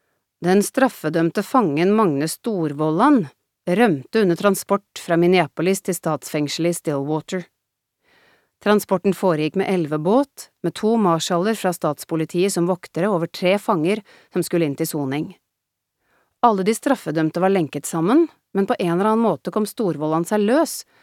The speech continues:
og hoppet over bord i den vårstrie og kalde Saint Croix River. Dette skjedde en kort stund etter at båten hadde forlatt Mississippi River og svingt oppover sideelva mot Stillwater. Fangen ble etter kort tid observert synkende et stykke bak båten,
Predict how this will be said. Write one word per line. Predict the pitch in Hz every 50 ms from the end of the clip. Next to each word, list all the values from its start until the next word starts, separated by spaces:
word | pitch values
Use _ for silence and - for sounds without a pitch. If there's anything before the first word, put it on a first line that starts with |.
| _ _ _ -
og | 208 196
hoppet | 247 240 - 165 147 180
over | 180 190 208 190
bord | 180 214 247 262 226
i | 190
den | 185 196 190
vårstrie | 220 214 185 156 147 - - - 160 160 165 175
og | 196 196 -
kalde | - 190 156 151 160 -
Saint | - 170 170 190 175
Croix | - - 160 156 160 170 151 156
River. | 165 160 160 175 240 247 180 - _ _ _ _ _ _ _ _ _ _ _ _ _ _ _ _ _ _ _ _
Dette | - 226 - - 220
skjedde | - - 214 190 196
en | 196 -
kort | - 220 - - -
stund | - - - 214
etter | - - - - 170
at | 180 170
båten | 156 160 151 139 - 165
hadde | 160 156 160
forlatt | - 175 165 151 - -
Mississippi | 165 160 - 190 170 - - 156 - 175 175 160
River | 165 160 156 190 233 262 254 _ _ _ _
og | - 208
svingt | - - 180 175 180 - -
oppover | 151 - - 165 170 180
sideelva | - - - 175 156 135 147 143 139 139 151 160 165
mot | 165 160 -
Stillwater. | - - 156 147 147 139 139 143 143 - - 160 160 180 - _ _ _ _ _ _ _ _ _ _ _ _ _ _ _ _ _ _ _ _ _ -
Fangen | - - 240 220 180 185 202 208 185
ble | 185 190 220
etter | 202 - 208
kort | - - 226 220 - -
tid | 202 196 - -
observert | 180 - - 196 175 165 165 175 - -
synkende | - - 226 180 147 - - 156 160 180 180
et | 170 -
stykke | - - 185 - - 165
bak | 160 156 156 156 -
båten, | 160 160 147 - - 220 240 254